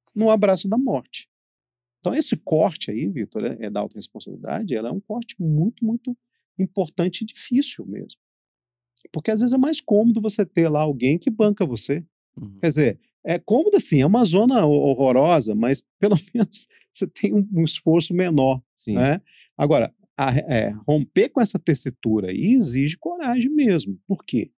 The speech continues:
Speaker 1: Porque você vai ser questionado, é, você às vezes vo-, vai ach-, vai ser visto como alguém que traiu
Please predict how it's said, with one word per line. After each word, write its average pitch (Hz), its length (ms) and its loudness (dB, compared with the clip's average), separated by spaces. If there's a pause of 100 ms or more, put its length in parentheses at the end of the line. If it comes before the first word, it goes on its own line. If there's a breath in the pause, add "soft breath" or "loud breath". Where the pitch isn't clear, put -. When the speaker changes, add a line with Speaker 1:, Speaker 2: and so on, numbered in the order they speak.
(180)
Speaker 1:
Porque - 140 -2
você 285 180 0
vai 247 100 0
ser 214 140 -4
questionado, 190 880 -2 (520 soft breath)
é, 131 720 0
você 160 300 -4
às 160 120 -2
vezes 160 180 0
vo-, 151 220 -4
vai 147 200 -2
ach-, - 300 -10
vai 143 220 -4
ser - 260 -4
visto 127 280 -4
como 139 160 -6
alguém 123 240 -6
que - 140 -20
traiu 131 680 0